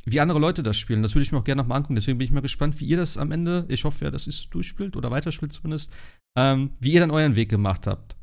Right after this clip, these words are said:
Also das, das, äh, hoffe ich natürlich, dass ein bisschen dann von meinem variiert, auch <laughs> vielleicht auch nicht unbedingt, äh, der Fall sein wird, wenn ich jetzt höre, dass du dich auch so entschieden hast. Ähm, aber ja, es ist auf jeden Fall doch so weit,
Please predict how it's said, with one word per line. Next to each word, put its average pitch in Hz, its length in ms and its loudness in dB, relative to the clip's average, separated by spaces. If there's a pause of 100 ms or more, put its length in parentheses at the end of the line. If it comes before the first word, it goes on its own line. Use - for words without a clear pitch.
(220)
Also 104 240 2
das, - 300 -2
das, - 340 -2
äh, 123 460 -2 (260)
hoffe 131 140 0
ich 139 40 2
natürlich, 123 200 6
dass 127 160 -2
ein 123 80 -6
bisschen 127 260 0
dann 120 220 -2
von 113 180 -4
meinem 117 220 0
variiert, 135 480 0
auch - 180 2 (340)
<laughs> - 340 -8
vielleicht 131 380 -4
auch 135 120 0
nicht 135 160 -2
unbedingt, 156 380 -4 (420)
äh, 131 260 2
der 127 140 2
Fall 165 200 2
sein 175 220 0
wird, 175 180 2
wenn 143 80 2
ich 135 80 0
jetzt 151 160 -2
höre, 147 160 2
dass 131 140 -2
du 127 80 -4
dich - 80 -6
auch 143 140 0
so 143 120 -8
entschieden 135 460 -2
hast. 139 260 -4
Ähm, 110 460 -2 (500)
aber 135 140 6
ja, 160 140 8
es 110 120 2
ist 165 140 0
auf 165 160 0
jeden 196 180 4
Fall 196 440 0 (1080)
doch - 240 4
so 160 360 2
weit, 180 360 2